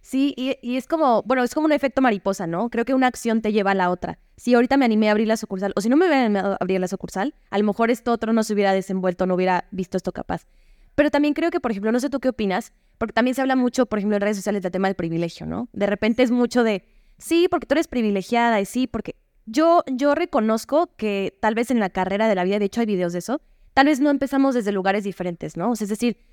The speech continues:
tal vez yo no empiezo desde un lugar en el que a lo mejor si yo no me tuve que preocupar por mi comida, mi alimento, mi techo,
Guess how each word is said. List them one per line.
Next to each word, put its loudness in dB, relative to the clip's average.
tal 4
vez 2
yo 4
no 4
empiezo 0
desde 0
un 0
lugar 2
en 0
el -2
que -4
a 0
lo -2
mejor -2
si -4
yo 4
no 2
me 2
tuve 0
que -4
preocupar -2
por -2
mi -2
comida, 2
mi 0
alimento, 2
mi -4
techo, -2